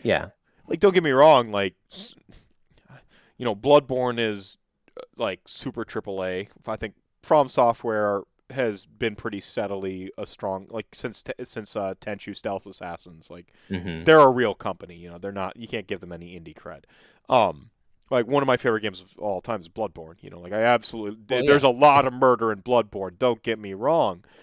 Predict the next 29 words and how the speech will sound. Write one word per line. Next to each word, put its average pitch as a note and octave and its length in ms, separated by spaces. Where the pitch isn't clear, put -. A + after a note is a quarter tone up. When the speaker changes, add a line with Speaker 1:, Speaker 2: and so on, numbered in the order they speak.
Speaker 2:
but, D3+ 160
like, D3 320
there's, D#3 420
<sighs> - 160
I - 100
don't B3 100
know. A#3 160
There's C3 200
just, - 240
for - 180
me, F3+ 200
like, G3 180
video C#3 220
games B2 400
that, B2+ 320
that A#2+ 140
hit C#3 160
a C3+ 60
range. A2 580
Like, C3+ 140
I C#3+ 80
played, C#3+ 320
uh, A2 200
Gris B2 500
or A2 100
Gris A#2 580
the C#3 100
other D3 160
day, E3+ 220